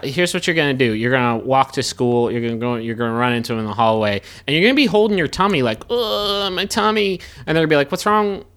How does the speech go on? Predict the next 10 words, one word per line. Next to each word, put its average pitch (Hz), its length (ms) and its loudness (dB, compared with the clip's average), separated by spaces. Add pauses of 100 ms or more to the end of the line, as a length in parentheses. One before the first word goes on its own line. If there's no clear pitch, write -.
um, 143 640 0
with 147 160 -4
your 156 80 -6
tummy, 143 500 -4
Steven?" 113 520 -8 (340)
And 120 220 0
then 117 160 -4
s-, - 180 -6
you, 143 340 0
Steven, 110 640 -2